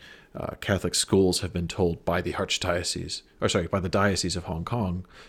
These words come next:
to make sure that patriotic values are instilled in students. And, uh, the priests of Hong Kong have been told they can't,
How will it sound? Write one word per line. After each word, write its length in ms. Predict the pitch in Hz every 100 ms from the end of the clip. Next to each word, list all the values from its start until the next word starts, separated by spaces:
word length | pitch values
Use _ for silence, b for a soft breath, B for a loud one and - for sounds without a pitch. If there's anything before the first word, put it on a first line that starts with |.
| B
to 100 | -
make 120 | 98
sure 160 | - 92
that 200 | 82 -
patriotic 580 | - 95 95 87 82 -
values 500 | 95 85 82 85 90
are 140 | 80
instilled 380 | 92 - 76 76
in 80 | 85
students. 540 | - - 90 98 -
And, 280 | 87 80 80
uh, 220 | 80 - - -
the 120 | -
priests 360 | - - 95 -
of 100 | 90
Hong 180 | 98 92
Kong 220 | 87 90
have 120 | 82
been 80 | 87
told 260 | 85 87 80
they 80 |
can't, 380 | 82 - 87 -